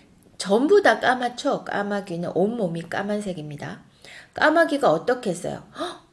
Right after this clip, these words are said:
뭔가 위험한 일이 생기나 보다" 생각하면서 깍깍 이렇게 까마귀가 울었어요.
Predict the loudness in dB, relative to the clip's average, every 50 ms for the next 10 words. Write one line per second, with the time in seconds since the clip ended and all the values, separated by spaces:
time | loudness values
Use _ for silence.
0 | _ _ -6 -4 -2 -2 0 0 0 -2 -2 -6 -10 -14 -10 -4 0 2 2 2
1 | 2 2 0 0 -2 -2 -4 -4 -6 -6 -6 -4 -4 -2 0 0 0 0 0 -2
2 | -2 -2 -4 -4 -4 -6 -10 -12 -16 -16 -12 -8 -6 -4 -4 -4 -6 -8 -8 -8
3 | -8 -4 0 0 0 0 -2 -6 -16 -18 -18 -18 -20 -20 _ _ 2 6 8 8
4 | 10 10 12 12 10 10 8 6 2 2 2 4 4 6 6 6 4 4 2 0
5 | 0 0 0 -2 -2 -4 -2 -2 -2 -4 -8 -16 -20 _ _ -4 -2 -2 0 0
6 | -4 -4 -6 -6 -6 -6 -6 -6 -4 -4 -4 -4 -4 -8 -10 -10